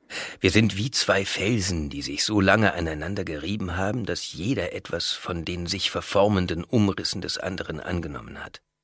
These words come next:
Auch wenn der Fels in seinem Kern noch immer der gleiche ist. Die Anwesenden wurden unruhig. Sie wussten, dass dies nur einleitende Worte waren,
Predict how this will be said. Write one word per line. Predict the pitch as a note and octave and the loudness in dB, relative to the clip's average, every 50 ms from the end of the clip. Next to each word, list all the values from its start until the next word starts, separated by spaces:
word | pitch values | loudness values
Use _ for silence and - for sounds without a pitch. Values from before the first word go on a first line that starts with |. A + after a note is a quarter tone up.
| _ _ _ _ _ _ _ _ _ _ _ _ _ - - - - - - - - - - | _ _ _ _ _ _ _ _ _ _ _ _ _ -14 -12 -10 -10 -10 -10 -12 -14 -14 0
Auch | - - A#2+ - | 2 4 4 6
wenn | D#3 D3 | 6 4
der | D#3+ E3 | 4 4
Fels | - - - - - - - | 2 0 -2 -2 -2 -2 -2
in | - B2 | 0 2
seinem | B2+ B2 A#2 G2 F#2 - | 2 2 2 2 0 0
Kern | - - G2 E2+ - E3+ F#3+ G3 | 0 2 2 2 4 2 2 0
noch | F#3+ - - | 0 -2 -2
immer | - G#2+ - | -2 -2 0
der | - F2+ F#2 | 0 0 0
gleiche | - - D#2 D2+ - - - | 2 0 0 0 -4 -8 -10
ist. | - - - - - - _ _ _ _ _ _ _ _ _ _ _ _ _ _ _ _ _ _ _ _ _ _ _ _ _ _ - - - - - - - | -10 -10 -12 -14 -16 -18 _ _ _ _ _ _ _ _ _ _ _ _ _ _ _ _ _ _ _ _ _ _ _ _ _ _ -16 -12 -10 -10 -4 2 4
Die | - - | 6 6
Anwesenden | A2+ G#2 G2+ F2+ F2 D2+ F2+ D#2+ D2+ C#2+ C#2+ | 8 8 8 6 6 4 4 2 0 0 -2
wurden | D2 C2+ C2 - - | -4 -6 -6 -6 -2
unruhig. | - A#2 F#2+ D#2 C2+ B1+ C2 C2 - - - - - - - - - - - - - - - - - | 2 4 4 4 2 -2 -6 -6 -6 -6 -8 -10 -16 -20 -20 -18 -18 -18 -18 -20 -20 -20 -20 -14 0
Sie | - C3+ C3+ B2 | 4 6 6 8
wussten, | F3+ E3 D3+ - - - C3+ A#2 G2+ F#2+ - - - - - | 8 6 6 4 0 0 2 2 2 2 -2 -8 -18 -4 0
dass | B2 A2+ - | 0 4 6
dies | D#3+ D3 B2 - | 6 6 6 6
nur | - A2+ G#2+ G#2 - - | 6 6 6 6 8 8
einleitende | B2+ C3 B2 A2 G#2+ G2 F#2+ F#2 - F#2+ F2+ F2+ | 6 8 8 8 8 8 8 6 4 2 2 4
Worte | D#2 G2 F#2+ F#2 G2 F2 | 6 6 6 4 4 6
waren, | G2+ F#2+ F#2+ F2+ F#2+ F#2 F2 E2 | 6 6 6 6 4 4 2 0